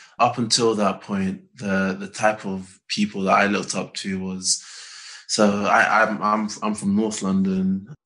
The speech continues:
and I was, I was an Arsenal, Arsenal fan. So, you know, that's when Arsenal were really Arsenal. So the likes of Thierry Henry, Patrick Vieira,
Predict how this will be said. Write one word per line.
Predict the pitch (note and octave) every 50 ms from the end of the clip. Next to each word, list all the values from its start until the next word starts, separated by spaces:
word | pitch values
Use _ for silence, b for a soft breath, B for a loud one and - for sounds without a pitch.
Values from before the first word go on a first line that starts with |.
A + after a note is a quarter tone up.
| - -
and | A2 G#2 G2 F#2 F2+ F2+ F2+ F#2 F#2 F2+ - - -
I | A2 G#2 F#2
was, | F#2 F#2 F#2 F2
I | - G2+ G2
was | G2 F#2+ F#2
an | F#2+ G#2
Arsenal, | G2 G2+ G2+ G2+ - G2 F#2+ F#2+ F#2+ G2 - -
Arsenal | G2 G2+ G2 - - G2+ F#2
fan. | F#2 - F#2 F2+ F2+ F2+ F#2 F#2+ F#2+ B B B B B B B B B B B B
So, | B - - - - F#2 F2+ F#2
you | F2+ F#2+
know, | F#2+ F#2+ F#2
that's | F2+ G2+ G#2 G#2+ -
when | - G#2 G2+
Arsenal | G2 G2+ G2+ G2+ F#2+ - - G2+ G2 F#2+ F#2+
were |
really | F#2+ F#2+ G2+ G2 G2 F#2+ F#2+
Arsenal. | F#2+ F#2+ G2 F#2+ - - G2 F#2 F2+ F2+
So | - - - F#2 F2+ F2+ F2+
the | F2+ F#2
likes | F#2 F#2+ F#2 F#2 F#2+ F#2+ - F#2+
of | F#2 F#2 -
Thierry | - - G2+ F#2+ F#2+ G2
Henry, | F#2+ F#2+ F#2+ F#2+ F#2+ G2 F#2+ F#2+ F#2+ F#2 F#2 - -
Patrick | - F#2+ F2+ - - F#2+ G2 F#2
Vieira, | F2+ F#2+ F#2+ F#2+ F#2+ F#2+ F#2+ F#2 F#2 F#2 F2+ F#2